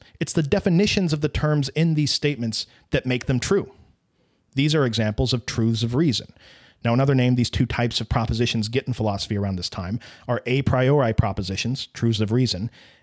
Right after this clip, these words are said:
and a posteriori propositions, truths of fact.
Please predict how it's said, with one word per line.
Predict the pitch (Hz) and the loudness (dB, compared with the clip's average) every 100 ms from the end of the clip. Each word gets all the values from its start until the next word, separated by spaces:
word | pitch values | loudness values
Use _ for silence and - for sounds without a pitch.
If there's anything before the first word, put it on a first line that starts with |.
| _ | _
and | 120 | -4
a | 113 127 | -2 0
posteriori | - 123 139 127 135 147 101 98 | 0 0 2 2 4 2 0 0
propositions, | 113 95 92 85 82 76 - | -2 -2 -4 -6 -10 -12 -8
truths | - 113 104 | -2 0 -2
of | 101 | -4
fact. | 127 107 - - | -6 -6 -12 -20